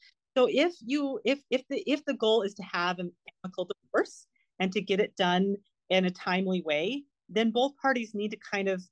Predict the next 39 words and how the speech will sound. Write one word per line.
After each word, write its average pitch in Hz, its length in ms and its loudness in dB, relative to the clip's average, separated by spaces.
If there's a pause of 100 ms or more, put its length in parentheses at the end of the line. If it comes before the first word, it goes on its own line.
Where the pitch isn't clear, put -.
um, 156 420 -4 (640)
you 190 120 0
know, 160 360 0 (640)
come 233 160 2
to 233 80 -2
the 202 80 -4
forefront 226 540 -2
and 185 300 -2
bring 220 340 -2
forth 202 300 -2
things 190 260 -6
and 180 200 -2
kind 202 180 0
of 190 80 -2
be - 100 -16 (160)
transparent. 180 640 -2 (380)
Now, 196 360 4
when 196 140 -4
we 208 120 -2
talk 220 280 -2
about 202 280 0
things 202 240 -6
like 180 180 -2
we're, 180 220 -2
you're 185 120 -8
talking 185 260 -2
about, 170 120 2
like, 160 160 -4 (500)
points 208 260 -2
or 202 40 -4
that 214 200 0
kind 226 100 -6
of 190 40 -10
thing, - 80 -6 (120)
it 196 80 -6
might 285 180 -4
just - 160 -14
be - 140 -20
something 214 120 -6